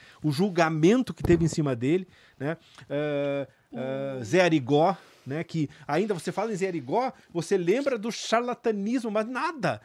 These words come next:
Speaker 1: O, as pessoas não conhecem a história desse, é, do, o, o maior curador que já existiu, quase. A nasa ficou dez anos com ele,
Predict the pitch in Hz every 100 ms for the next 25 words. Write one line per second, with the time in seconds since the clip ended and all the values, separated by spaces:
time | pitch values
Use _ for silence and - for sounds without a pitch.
0 | _ _ _ 185 196 180 208 254 247 277
1 | 240 277 294 208 - 208 240 247 175 196
2 | - 202 - - - 170 160 156 160 143
3 | 214 214 190 196 175 180 185 190 254 -
4 | 262 233 151 156 247 - 175 175 156 143
5 | 185 220 - 165 196 147 151 190 175 180
6 | 220 294 208 147 - - 240 175 254 226
7 | 170 254 294 - 175 160 233 240